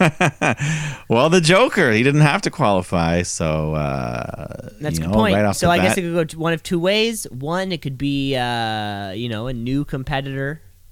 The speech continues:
Speaker 2: or,
Speaker 1: That's what
Speaker 2: uh,
Speaker 1: I'm thinking.
Speaker 2: or it is, uh, it's, it's, um, you know, someone, white makeup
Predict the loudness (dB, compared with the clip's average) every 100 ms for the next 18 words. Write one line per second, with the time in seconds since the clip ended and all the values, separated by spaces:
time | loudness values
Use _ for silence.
0 | -20 -20 -20 -20 -20 -20 -14 -6 -4 0
1 | 0 0 0 0 0 -4 -6 -6 -10 -12
2 | -20 -18 -16 -14 -10 -2 2 4 4 2
3 | 0 -2 0 -2 -2 -4 -2 -2 -4 -6
4 | -10 -8 -8 -8 -10 -10 -12 -10 -6 -6
5 | -4 -4 -6 -6 -8 -8 -10 -12 -12 -10
6 | -8 -8 -8 -6 -8 -10 _ -20 -20 -20
7 | -10 -4 -4 -4 -4 -4 -4 -4